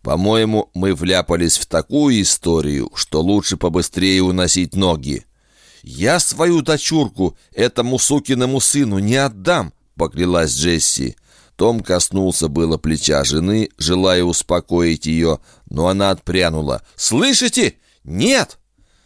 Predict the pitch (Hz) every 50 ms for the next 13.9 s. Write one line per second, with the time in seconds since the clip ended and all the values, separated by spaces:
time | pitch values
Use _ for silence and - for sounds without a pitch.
0 | _ _ - 67 67 92 110 110 98 85 - - 67 73 78 90 110 117 104 110
1 | 95 - 107 104 92 101 110 107 98 92 98 98 95 85 73 82 95 90 - 104
2 | 127 135 127 104 - - _ - - - 82 101 95 82 110 107 107 107 110 113
3 | 104 104 101 90 - - 90 98 101 101 98 90 101 110 101 85 64 52 - _
4 | _ _ _ _ - - 82 95 98 - 98 92 78 76 - 95 104 104 87 87
5 | 95 87 73 57 50 50 _ _ _ _ _ _ _ - 71 82 90 95 101 101
6 | 90 - 107 98 - 143 156 143 113 95 92 85 85 78 - 85 82 87 87 87
7 | 85 80 85 85 82 80 80 - - - - 85 85 - - 87 - - - 85
8 | 80 - - 82 82 85 85 82 80 80 82 76 - 82 85 76 85 85 85 85
9 | 82 - 71 78 82 80 73 71 76 90 87 82 80 76 - - - _ _ _
10 | _ - - - - 73 - - 117 123 120 - 85 85 95 104 110 113 113 90
11 | - 107 113 117 110 107 98 87 76 69 - 82 85 82 - - 101 98 90 80
12 | 78 87 85 - 90 90 82 73 - 85 85 90 92 87 80 71 80 71 73 71
13 | 73 71 - - - 71 - - 101 120 131 120 - 117 117 107 -